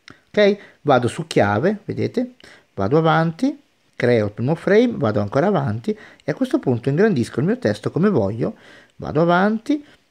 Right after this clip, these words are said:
lo ruoto, vado avanti e lo rimpicciolisco.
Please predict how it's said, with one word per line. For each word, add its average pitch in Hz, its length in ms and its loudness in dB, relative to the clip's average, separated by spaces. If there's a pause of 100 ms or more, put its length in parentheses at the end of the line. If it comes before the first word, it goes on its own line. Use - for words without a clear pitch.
lo 107 200 -4
ruoto, 107 580 -4 (320)
vado 110 280 -4
avanti 120 640 -4
e 214 120 0
lo 208 100 2
rimpicciolisco. - 720 -10